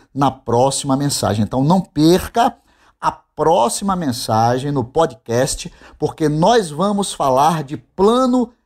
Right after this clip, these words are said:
estratégico, tá certo? As joalherias devem definir estrategicamente um conjunto de metas,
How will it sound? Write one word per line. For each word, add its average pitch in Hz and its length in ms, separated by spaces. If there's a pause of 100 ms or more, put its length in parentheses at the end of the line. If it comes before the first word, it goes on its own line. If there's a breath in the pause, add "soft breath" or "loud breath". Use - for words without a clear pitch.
(120)
estratégico, 160 1040
tá 95 100
certo? 208 420 (320)
As 262 240
joalherias 165 1040
devem 156 540
definir 143 800
estrategicamente 127 1300
um 147 120
conjunto 120 680
de 104 140
metas, 98 580